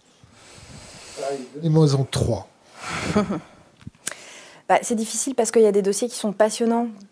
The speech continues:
Speaker 2: par, euh, par les mécanismes, euh, qui, qui montrent, et il y a des dossiers qui sont, euh, retentissants par les personnes qui sont mises en cause. Là, on a, je pense qu'on a
Speaker 1: Sans verser.
Speaker 2: Par le
Speaker 1: Sang versé.
Speaker 2: Par le sang versé.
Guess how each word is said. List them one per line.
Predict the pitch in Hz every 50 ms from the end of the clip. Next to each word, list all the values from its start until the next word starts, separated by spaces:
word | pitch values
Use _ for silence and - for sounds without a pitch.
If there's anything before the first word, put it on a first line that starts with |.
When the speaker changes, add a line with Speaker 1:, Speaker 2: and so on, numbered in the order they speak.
| _ _
Speaker 2:
par, | - 202 202 202
euh, | 202 185 180 180 180 175 175 175 170
par | 170 - 196 202
les | 208 202
mécanismes, | 190 196 196 214 208 214 220 226 220 - - 202
euh, | 185 175 170 170 170 165 160 160
qui, | 160 - - 170 170 165 165 165 160 -
qui | - -
montrent, | 208 220 277 302 - - -
et | -
il | 180
y | 180
a | 185
des | 185 190
dossiers | 180 185 185 - - 240
qui | - -
sont, | 185 - - 220 220 220 202
euh, | 180 170 165 165 160 160 156 151 - - - - - - - _ _
retentissants | - 175 208 208 226 220 214 - 208 190 - 226 233 233 240
par | 220 214 190
les | 185 185
personnes | 180 190 190 - - - 214 214 220
qui | 214 - -
sont | - 196
mises | 185 185 180
en | 185 185
cause. | 185 226 226 226 220 - - _ - - - - - - - - - - - - _ -
Là, | 185 190 208
on | 208 196 185
a, | 180 170 170 165 160 160 - 87 87 -
je | - - -
pense | - 208 208 208
qu'on | - 220 190
a | 175 170 160 151 - -
Speaker 1:
Sans | - - 135
verser. | 123 117 127 120 - - - 131 107 - - - _ _ _ _ _ _ _ - - - _ - _ -
Speaker 2:
Par | 233 233 240
le | 247 269 - - - _ _
Speaker 1:
Sang | - - - - - 175 156 139 123
versé. | 117 123 123 - - - - 127 113 104 98 - _ _ _ _ _
Speaker 2:
Par | 220 202 202
le | 202
sang | 196 - - 240 247 240
versé. | 214 202 202 - - - 202 196